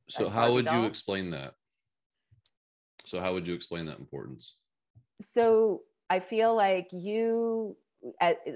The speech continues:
Speaker 2: people need to understand, like, you were telling me you retired before you were forty,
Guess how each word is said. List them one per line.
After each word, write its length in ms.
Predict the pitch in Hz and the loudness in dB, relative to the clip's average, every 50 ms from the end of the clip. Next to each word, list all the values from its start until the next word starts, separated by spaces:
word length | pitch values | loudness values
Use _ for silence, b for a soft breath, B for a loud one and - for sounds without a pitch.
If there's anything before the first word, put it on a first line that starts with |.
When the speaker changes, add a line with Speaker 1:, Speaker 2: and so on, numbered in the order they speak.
| - - | -12 -10
Speaker 2:
people 380 | - - 254 254 - 254 202 190 | -6 -6 -6 -4 -2 -2 -2 -2
need 300 | 180 175 175 185 175 175 | -2 -4 -6 -8 -8 -8
to 180 | - 208 - - | -10 -8 -6 -6
understand, 1040 | 170 175 165 160 156 - - - 156 156 156 156 156 143 147 147 143 147 143 139 - b b b b b _ - | -6 -6 -6 -6 -6 -8 -8 -6 -6 -4 -4 -4 -4 -4 -4 -4 -6 -8 -12 -14 -18 b b b b b _ -2
like, 300 | 160 156 151 151 - - - _ _ - | 0 2 2 0 -2 -8 -20 _ _ -6
you 160 | 175 170 175 | -2 0 0
were 100 | 175 170 | 0 0
telling 380 | 175 214 175 170 160 160 160 160 | -2 -2 -4 -2 -2 -4 -4 -6
me 160 | 147 147 147 | -6 -6 -4
you 120 | 151 170 | -4 -4
retired 640 | - - - - - 147 139 139 143 139 135 135 - | -4 -4 -6 -6 -4 -2 0 0 0 0 -2 -4 -6
before 300 | 147 147 - - 151 139 | -8 -10 -8 -6 -6 -6
you 120 | 139 143 | -4 -4
were 100 | 135 139 | -6 -6
forty, 640 | 139 - _ 147 151 151 160 156 - - - - - | -8 -10 _ -4 -4 -4 -4 -4 -6 -10 -14 -18 -20